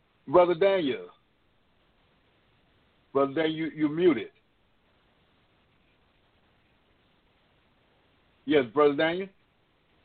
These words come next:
No, I can't hear you right now. You, you're muted right now.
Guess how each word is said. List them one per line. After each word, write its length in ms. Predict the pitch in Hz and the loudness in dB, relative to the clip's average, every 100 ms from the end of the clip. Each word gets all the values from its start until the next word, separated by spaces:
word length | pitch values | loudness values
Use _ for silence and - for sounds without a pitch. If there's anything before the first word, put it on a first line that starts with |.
| _ _ _ _ _ _ _ _ _ _ _ _ _ 143 | _ _ _ _ _ _ _ _ _ _ _ _ _ 2
No, 120 | 151 | 4
I 100 | 139 | 4
can't 240 | 190 160 | 0 -4
hear 120 | 165 | -4
you 140 | 139 131 | -2 -2
right 140 | 120 | -4
now. 320 | 127 120 92 _ _ _ _ _ _ _ _ _ - | -4 -6 -8 _ _ _ _ _ _ _ _ _ -16
You, 220 | 135 143 - | -6 -6 -2
you're 220 | 143 135 | 2 2
muted 400 | 147 160 127 - | 2 2 0 -2
right 220 | 117 - | -6 -6
now. 260 | 117 95 | -10 -12